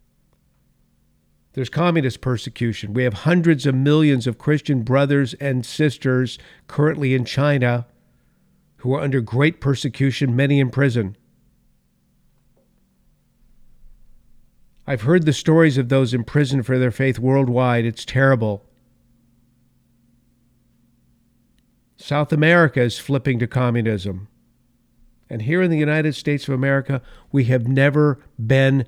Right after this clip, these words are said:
so divided. United we stand, divided we fall. We are so divided in this country like never before. Divided over the masks, divided over the vaccines,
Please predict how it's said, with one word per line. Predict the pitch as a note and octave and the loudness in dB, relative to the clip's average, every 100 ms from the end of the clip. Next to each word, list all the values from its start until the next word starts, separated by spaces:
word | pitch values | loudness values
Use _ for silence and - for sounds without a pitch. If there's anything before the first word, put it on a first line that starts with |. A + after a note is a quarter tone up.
| _ | _
so | - - C#3+ C3 C3 B2 - - | -16 -6 0 2 2 0 -6 -4
divided. | B2 A#2 B2 A2+ G#2+ G2 - _ _ _ _ _ _ _ _ _ - _ | -2 0 0 0 -2 -6 -14 _ _ _ _ _ _ _ _ _ -20 _
United | - A2+ B2+ D#3 E3+ | -4 -2 2 2 2
we | D#3+ | 2
stand, | D3+ - D3+ D3+ C3 | 0 2 2 2 0
divided | A2+ B2+ C3+ C3+ | 0 0 0 0
we | B2+ | 0
fall. | A#2 C3 A#2 A2+ | 0 0 0 0
We | A#2+ | 0
are | A2 | 0
so | - - D3 E3 | -4 0 2 4
divided | D#3 C#3 C#3 C#3+ C#3 | 2 2 2 2 0
in | |
this | B2+ B2 | -2 -4
country | - C3+ B2+ C#3 B2+ - - | -4 -4 -2 -4 -4 -10 -6
like | A#2 A#2 | -4 -2
never | B2 B2+ D3 | 0 2 2
before. | C#3 C3 C3 A#2 G2 G#2 _ _ _ _ - | 2 -2 -2 -2 -4 -6 _ _ _ _ -8
Divided | B2 C3 C3+ C#3 | -2 0 0 0
over | C#3+ | 0
the | D3 | 2
masks, | D3 C3+ A2 G2 - - - - | 2 2 0 -4 -12 -18 -20 -6
divided | B2+ B2+ C#3 C#3+ | -2 2 2 2
over | C3 | 0
the | C3+ | 0
vaccines, | C3+ C#3 - - C#3 A2+ G2 F2+ | 2 0 0 0 2 2 -2 -8